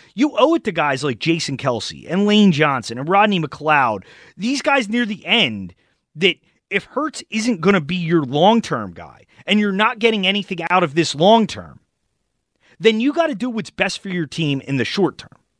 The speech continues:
And you do need to go to Gardner Minshew in that kind of situation. And in a lot of ways, like, yeah, this is kind of a, a short-term, uh, small picture discussion,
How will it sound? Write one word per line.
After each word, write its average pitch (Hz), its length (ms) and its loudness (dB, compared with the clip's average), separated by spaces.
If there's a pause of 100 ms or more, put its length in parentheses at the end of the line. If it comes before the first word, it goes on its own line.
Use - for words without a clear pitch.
(540)
And 226 160 2
you 214 120 2
do 185 260 2
need 175 220 4
to 107 80 -8
go 117 160 2
to 104 80 -4
Gardner 98 320 -4
Minshew 80 420 -6 (580)
in 190 180 0
that 151 200 2
kind 131 180 -4
of 104 60 -8
situation. 90 640 -14
And 170 200 -6 (280)
in 196 120 -4
a 208 40 -2
lot 202 300 0
of 233 100 0
ways, 208 400 0
like, 156 180 -4 (220)
yeah, 190 180 0
this 180 220 -8
is 208 100 -10
kind 240 300 -2
of 196 100 0
a, 175 380 2 (580)
a 175 140 -2
short-term, 208 1120 0 (720)
uh, 107 380 -8
small 202 560 2
picture 202 640 0 (320)
discussion, 220 760 0